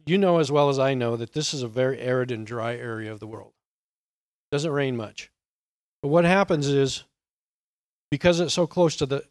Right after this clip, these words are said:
ocean and the seas, there's a lot of humidity in the air. And the rocks cause condensation, and that condensation runs down those rocks, and that's where you're gonna find the green sprouts of grass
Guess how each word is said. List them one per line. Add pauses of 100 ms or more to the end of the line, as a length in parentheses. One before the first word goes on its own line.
(100)
ocean (840)
and
the
seas, (1700)
there's
a
lot
of
humidity
in
the
air. (800)
And
the
rocks (720)
cause
condensation,
and
that
condensation
runs
down
those
rocks,
and
that's
where
you're
gonna
find
the
green
sprouts
of
grass